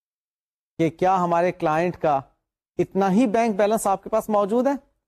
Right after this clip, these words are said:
ایکسٹرنل ویریفیکیشن بینک کنفرمیشن لیٹر کے ذریعے سے۔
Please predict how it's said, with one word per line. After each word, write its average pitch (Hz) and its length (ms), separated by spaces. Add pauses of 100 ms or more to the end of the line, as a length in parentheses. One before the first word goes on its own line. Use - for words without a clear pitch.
(240)
ایکسٹرنل 220 960
ویریفیکیشن 135 760
بینک 240 380
کنفرمیشن 190 560
لیٹر 151 300
کے 139 120
ذریعے 123 260
سے۔ - 160